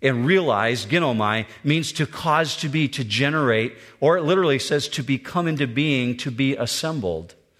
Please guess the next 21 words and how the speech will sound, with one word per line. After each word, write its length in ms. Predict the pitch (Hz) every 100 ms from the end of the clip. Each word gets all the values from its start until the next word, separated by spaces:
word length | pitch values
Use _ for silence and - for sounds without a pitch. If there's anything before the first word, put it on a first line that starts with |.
| _ -
Now 80 |
think 180 | 151 170
of 80 | 151
General 300 | 131 143 135
Motors. 560 | 131 127 98 87 - - -
General 240 | - 160 147
Motors 280 | 160 175 165
has 160 | 127
assembly 400 | 123 175 170 170
plants 480 | 170 165 180 - - - - -
all 140 | 107
over 140 | 131 165
the 80 | 175
nation, 460 | 190 185 113 87 - -
but 100 | 165
there's 200 | 143 -
some 220 | 202 233
plants 380 | - 143 147 -
that 160 | 160 135
make 460 | 135 165 160 -
parts. 840 | - - 202 165 - - - -